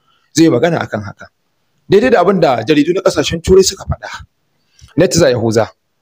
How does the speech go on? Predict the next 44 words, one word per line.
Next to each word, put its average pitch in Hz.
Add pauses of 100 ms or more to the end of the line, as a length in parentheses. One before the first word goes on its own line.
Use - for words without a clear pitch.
(380)
mafi 151
sharrin 185
sojoji 113
ne. - (280)
Netza 139
Yahuda 175 (720)
sun 170
cancanci 127
a 147
yi 131
musu 151
uquba 131 (200)
sama 208
da 127
haka. 120 (1080)
A 160
kai 208
a 170
ce 226
ƙasar 220
Amurka 220
da 170
kanta 165
ita -
ce 143
ta 117
fito 143
yanzu 127
take 123
magana 110
akan 127 (260)
Net 147
Yahuda 131
za 151
su -
sa 147
musu 143
takunkumi. 107 (360)
Hakika 135
laifin 131
su 113
ya 110
kai 110
laifi. 101